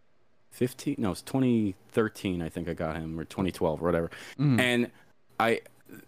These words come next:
Speaker 1: I was like, "All right, this is my character, this is more of, like, a res-, representation of myself," and I, I kinda played it up a little bit, but over the years, it's just, like, that's just me. So, like, I,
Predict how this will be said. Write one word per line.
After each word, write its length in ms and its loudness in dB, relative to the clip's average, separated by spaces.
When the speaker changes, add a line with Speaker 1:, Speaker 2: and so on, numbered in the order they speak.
Speaker 1:
I 120 6
was 180 4
like, 220 4
"All 60 6
right, 200 2
this 160 2
is 120 -2
my 140 4
character, 360 2
this 180 2
is 80 -6
more 180 2
of, 60 2
like, 140 0
a 40 2
res-, 320 0
representation 960 0
of 80 -2
myself," 520 0
and 280 2
I, 180 2
I 120 4
kinda 420 -2
played 440 2
it 220 2
up 200 2
a 40 4
little 240 6
bit, 240 4
but 160 2
over 220 4
the 100 6
years, 720 4
it's 140 2
just, 260 4
like, 340 2
that's 200 2
just 160 0
me. 400 6
So, 180 4
like, 420 0
I, 180 2